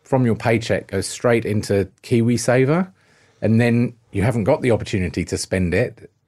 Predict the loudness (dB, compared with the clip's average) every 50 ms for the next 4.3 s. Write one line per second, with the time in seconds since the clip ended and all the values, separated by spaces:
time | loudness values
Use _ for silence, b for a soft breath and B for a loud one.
0 | -8 -4 -2 -2 0 0 0 0 0 2 2 2 2 2 0 -2 -2 -4 -4 -2
1 | -2 -4 -2 -2 0 0 0 0 -2 -2 -2 0 0 -2 -2 -4 -2 2 2 4
2 | 4 4 4 4 2 0 0 0 0 0 0 -2 -2 -2 0 2 2 0 0 0
3 | 0 0 0 0 2 2 2 0 0 -2 -2 0 0 0 0 0 0 0 2 2
4 | 2 2 2 0 -2 -4